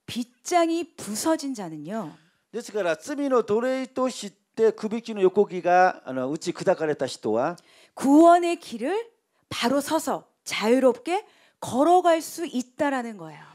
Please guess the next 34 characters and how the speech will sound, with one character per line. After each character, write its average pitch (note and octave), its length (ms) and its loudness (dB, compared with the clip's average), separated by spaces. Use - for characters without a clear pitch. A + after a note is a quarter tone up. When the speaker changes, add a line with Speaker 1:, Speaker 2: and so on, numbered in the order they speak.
Speaker 2:
え、 D#3 120 -10
救 - 380 -10
い C#4 40 -2
へ C#4 120 0
の A3 160 0
道 A3 520 0
を E3 40 0
ま F3 200 -2
っ - 20 -6
す A3+ 220 -10
ぐ A3 80 -8
に G3+ 60 -6
立 F#3+ 140 -4
っ F#3+ 60 -4
て F#3+ 260 -4
歩 G#3+ 220 2
く B3+ 100 -10
こ A#3 140 0
と G#3+ 140 0
が F#3+ 120 6
で G3 140 0
き G3 140 -6
る A#3 160 0
と F#3+ 80 0
い - 20 4
う D3 40 4
こ C3+ 60 2
と B2 120 -4
な A2 120 -2
ん G2+ 40 -8
で F#2+ 100 -10
す。 - 160 -18
Speaker 1:
그런데요, A3 600 -4
우리가 C4+ 540 2